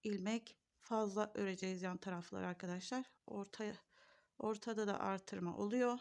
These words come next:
Örelim. Yirmi yedi ilmek olacak. Yirmi altı ilmeğimizi örelim. Yirmi yedi artırma. Devam edelim. Yirmi altıncı ilmeğimi ördüm.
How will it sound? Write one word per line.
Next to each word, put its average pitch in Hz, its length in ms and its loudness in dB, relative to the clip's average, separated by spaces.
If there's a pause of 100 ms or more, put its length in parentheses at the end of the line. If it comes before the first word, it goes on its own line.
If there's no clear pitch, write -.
(760)
Örelim. 240 460 4 (220)
Yirmi 220 300 2
yedi 214 300 2
ilmek 190 440 -2
olacak. 214 380 0
Yirmi 226 180 2
altı 214 260 0
ilmeğimizi 208 560 0
örelim. 220 400 2
Yirmi 202 280 0
yedi 208 200 0
artırma. 226 640 0 (1700)
Devam 214 300 0
edelim. 214 440 0 (3250)
Yirmi 240 280 4
altıncı 233 400 2
ilmeğimi 226 440 2
ördüm. 233 480 2